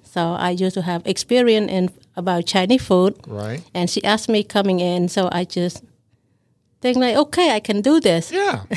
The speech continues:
Speaker 2: Yeah, you can.
Speaker 1: <laughs> Yeah.
Speaker 2: Yeah.
Speaker 1: I used to own, uh, Chinese food in Crystal River Mall before.
Speaker 2: Yeah.
Speaker 1: From twenty, uh, six to twenty oh nine.
Speaker 2: Oh, okay.
Speaker 1: Yeah.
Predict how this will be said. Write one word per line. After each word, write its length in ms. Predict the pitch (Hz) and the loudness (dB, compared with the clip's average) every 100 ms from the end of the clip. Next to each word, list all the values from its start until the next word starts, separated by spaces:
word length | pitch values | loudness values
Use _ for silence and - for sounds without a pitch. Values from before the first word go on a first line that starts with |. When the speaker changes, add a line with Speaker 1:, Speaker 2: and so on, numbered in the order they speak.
| - - _ - | -8 -16 _ -8
Speaker 2:
Yeah, 160 | 330 | -6
you 200 | 247 285 | -4 -4
can. 360 | 233 320 349 247 - | -4 -4 -2 -4 0
Speaker 1:
<laughs> 60 | |
Yeah. 100 | 247 - | 0 0
Speaker 2:
Yeah. 100 | 262 202 - _ - - - - | -2 -4 -8 _ -20 -16 -12 -6
Speaker 1:
I 100 | 240 | -4
used 260 | 262 311 320 | 0 0 0
to 120 | 294 | 0
own, 400 | - 226 220 226 | 2 2 4 2
uh, 180 | 196 208 | 0 -2
Chinese 400 | - 254 269 285 | 0 2 4 2
food 260 | 269 233 240 | 4 2 2
in 320 | 208 208 202 - _ _ _ | -2 -2 -4 -10 _ _ _
Crystal 380 | 254 269 277 254 | -4 0 2 4
River 240 | 247 220 | 2 0
Mall 260 | 214 202 202 | 2 2 2
before. 600 | 220 247 - 165 175 202 - _ _ | 2 0 0 0 0 -4 -10 _ _
Speaker 2:
Yeah. 160 | 110 107 - | -14 -14 -12
Speaker 1:
From 260 | - 196 196 | -2 0 0
twenty, 380 | - 226 220 214 - - - - _ _ - | 0 0 2 0 -2 -12 -14 -18 _ _ -2
uh, 200 | 196 190 | 0 0
six 520 | - 269 262 - - - _ _ _ _ _ _ - | 0 0 0 -6 -14 -16 _ _ _ _ _ _ -4
to 640 | 226 214 202 202 202 202 - _ _ _ _ _ _ _ _ _ _ _ _ _ _ _ _ _ _ | 2 4 4 2 2 -2 -8 _ _ _ _ _ _ _ _ _ _ _ _ _ _ _ _ _ _
twenty 420 | - 226 220 208 | -2 0 2 2
oh 120 | - 202 | 2 2
nine. 480 | 190 180 175 185 180 | 2 0 0 -4 -6
Speaker 2:
Oh, 200 | 160 190 | -8 -8
okay. 240 | - 135 135 | -8 -8 -8
Speaker 1:
Yeah. 280 | 196 185 190 | -6 -4 -4